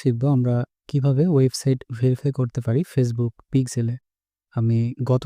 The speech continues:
ক্লাসে আপনাদের দেখিয়েছি কিভাবে আপনারা Facebook পিক্সেল সেট আপ করতে পারেন। তো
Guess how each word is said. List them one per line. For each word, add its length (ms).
ক্লাসে 280
আপনাদের 240
দেখিয়েছি 360
কিভাবে 300
আপনারা 240
Facebook 380
পিক্সেল 380
সেট 180
আপ 140
করতে 280
পারেন। 200
তো 20